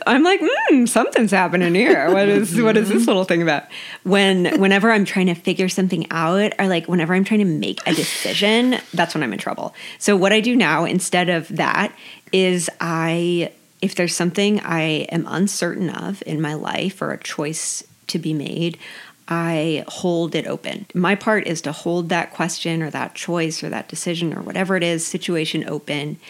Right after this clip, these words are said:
Speaker 1: and listen and watch for what my, what, what my being says about it. And usually what happens when I am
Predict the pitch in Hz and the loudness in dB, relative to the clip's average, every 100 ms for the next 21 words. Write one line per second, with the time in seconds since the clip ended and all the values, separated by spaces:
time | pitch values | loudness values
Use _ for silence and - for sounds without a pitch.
0 | - - - - - 170 165 160 151 - | -20 -20 -20 -20 -6 -2 0 0 -2 -6
1 | - 147 185 220 - - - - - - | -10 -4 -2 -2 -4 -6 -6 -6 -6 -6
2 | 165 135 156 160 - - - - 156 147 | -8 -4 -4 -2 -4 -6 -10 -8 -8 -6
3 | - - - - - - _ _ - 160 | -6 -6 -6 -6 -8 -14 _ _ -10 -4
4 | 156 151 - - 135 135 143 - 113 - | -2 -4 -6 -8 -6 -6 -6 -6 -8 -12
5 | _ _ _ - _ - - 170 185 233 | _ _ _ -20 _ -14 -4 0 0 0
6 | 170 165 170 170 156 156 147 165 135 165 | -4 -2 0 0 0 -2 -2 -2 -2 -4
7 | - - - - - - - - 170 165 | -8 -10 -10 -8 -8 -8 -12 -10 -4 -2
8 | 151 - - - - - - 185 214 233 | -4 -6 -16 -20 -20 -18 -4 0 2 2
9 | 233 202 170 165 160 165 165 160 160 160 | 2 0 -2 -2 -2 -2 -4 -4 -4 -2
10 | 165 - 165 165 160 151 147 156 | -2 -2 -2 -2 -2 -4 -4 -6